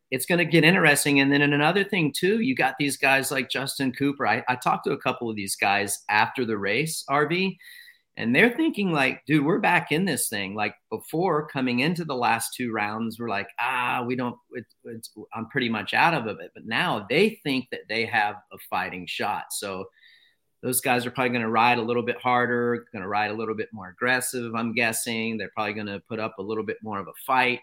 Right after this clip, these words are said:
against a guy like Hunter. I still feel like Hunter is in the driver's seat. And the reason that I say that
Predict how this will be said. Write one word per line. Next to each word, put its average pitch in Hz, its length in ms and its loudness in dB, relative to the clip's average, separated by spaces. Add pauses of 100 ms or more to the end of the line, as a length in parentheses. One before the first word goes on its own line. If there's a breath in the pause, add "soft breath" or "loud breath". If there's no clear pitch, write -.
against 113 340 -6
a 123 40 -6
guy 110 240 2
like 107 260 0
Hunter. 110 340 -4
I 117 60 -2
still 123 300 -4
feel 117 240 -4
like 107 240 -2
Hunter 107 440 -4
is 107 120 -8
in 107 80 -6
the 92 80 -8
driver's 95 480 -2
seat. 95 260 -4
And 98 100 -20
the 95 60 -16
reason 101 360 -8
that 98 180 -8
I 87 100 -10
say 98 300 -8
that 120 260 0